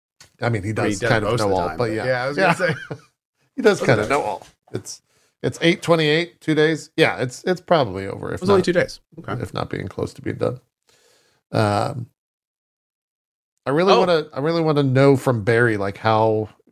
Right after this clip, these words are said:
Speaker 1: 'cause he was on the show floor, he was, he was talking with people and doing that stuff. I wanna know, like, how busy it was,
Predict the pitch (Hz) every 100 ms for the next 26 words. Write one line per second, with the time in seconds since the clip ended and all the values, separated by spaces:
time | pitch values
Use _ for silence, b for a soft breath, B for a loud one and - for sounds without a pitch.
0 | - - 139 120 185 151 151 143 - 127
1 | - 127 123 123 - 123 117 113 110 113
2 | - 101 104 113 95 87 _ _ _ _
3 | _ _ _ _ _ - 143 180 180 160
4 | 165 - 156 143 160 175 156 147 127 131
5 | 131 113 117 117 95 95 90